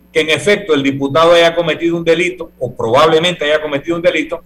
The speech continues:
y no que se utilice eso. Imagínense, viene una votación importante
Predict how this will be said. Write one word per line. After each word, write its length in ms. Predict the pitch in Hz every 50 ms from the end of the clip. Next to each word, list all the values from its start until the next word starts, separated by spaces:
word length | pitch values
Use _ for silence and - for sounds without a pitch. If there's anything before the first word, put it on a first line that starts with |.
| _ _ _ _
y 120 | - 156 151
no 180 | 160 170 170
que 140 | 170 180 170
se 160 | - - 170
utilice 640 | 160 151 - 151 147 160 185 190 - - 156 - - - _ _
eso. 340 | - 196 180 - 170 - - -
Imagínense, 760 | 165 165 170 165 196 233 214 185 156 139 127 - 101 - - _ _ _ _
viene 180 | - 156 190 220
una 140 | 226 208 190
votación 480 | 180 175 170 170 165 156 - 190 190 202
importante 800 | 202 202 - 180 160 156 - 190 196 190 190 202 208 202 -